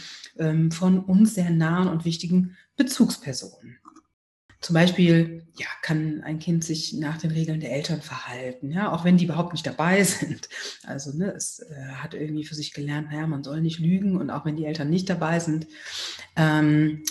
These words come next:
lügt es nicht. Und, äh, auch hier gibt's sowas wie, ja, Repräsentanzen, äh, die vielleicht auch ein bisschen aggressiv besetzt sein können, fordernd sind oder auch verbietend sind. „Na,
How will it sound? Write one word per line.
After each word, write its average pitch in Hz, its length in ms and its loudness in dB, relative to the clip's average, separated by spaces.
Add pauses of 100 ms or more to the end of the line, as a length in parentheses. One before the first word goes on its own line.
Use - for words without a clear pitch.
lügt 160 300 -2
es 185 140 -2
nicht. 240 440 4 (1200)
Und, 170 240 8
äh, 165 300 4
auch 175 160 0
hier 185 120 0
gibt's 190 280 0
sowas 190 360 4
wie, 180 320 8
ja, 165 280 2
Repräsentanzen, 180 1400 2
äh, 160 960 0
die 160 80 -14
vielleicht 160 400 0
auch 156 100 -4
ein 165 60 6
bisschen 185 240 2
aggressiv 196 540 4
besetzt 196 500 0
sein 214 320 6
können, 254 640 6 (420)
fordernd 214 480 2
sind 202 400 -2
oder 147 240 -14
auch 147 80 -20
verbietend 196 580 0
sind. 185 380 2
„Na, 160 80 -10